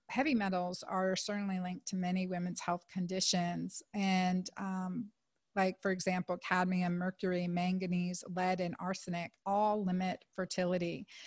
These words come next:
And, um, moderate lead exposures increase the risk for spontaneous abortions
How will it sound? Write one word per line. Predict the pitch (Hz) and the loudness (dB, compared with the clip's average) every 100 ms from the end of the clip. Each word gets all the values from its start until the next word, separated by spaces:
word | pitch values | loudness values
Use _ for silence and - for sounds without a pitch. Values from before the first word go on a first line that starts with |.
| - - - | -18 -20 -6
And, | 214 202 196 190 190 - | 2 4 6 6 4 2
um, | 202 190 190 190 | -2 0 0 0
moderate | 240 190 202 220 202 196 _ | 0 2 4 2 0 -6 _
lead | 190 190 | -6 -4
exposures | 190 - 196 208 202 185 | -6 -8 -4 -4 -4 -6
increase | 190 190 185 185 | -6 -8 -8 -8
the | 185 | -6
risk | 175 175 - | -4 -6 -8
for | - | -8
spontaneous | 190 - 180 180 185 180 180 180 - - - | -8 -4 -6 -6 -4 -4 -4 -8 -14 -20 -12
abortions | 190 190 214 240 175 170 247 - | -8 -4 -4 -6 -8 -10 -12 -14